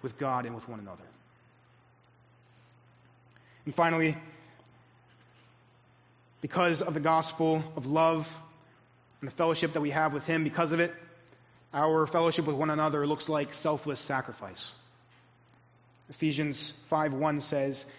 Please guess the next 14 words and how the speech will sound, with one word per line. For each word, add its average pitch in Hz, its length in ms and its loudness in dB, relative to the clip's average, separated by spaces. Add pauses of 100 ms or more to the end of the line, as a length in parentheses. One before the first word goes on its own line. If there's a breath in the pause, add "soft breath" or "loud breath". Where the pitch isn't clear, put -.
(160 loud breath)
"And 143 220 -2
walk 180 480 2
in 151 180 0
love 127 420 0 (240 loud breath)
as 143 140 0
Christ 165 480 0
loved 156 300 0
us 117 320 -4 (260 loud breath)
and 135 160 -4
gave 151 240 2
himself 135 420 -4
up 120 220 -4 (220)
for 117 260 -6
us." - 300 -10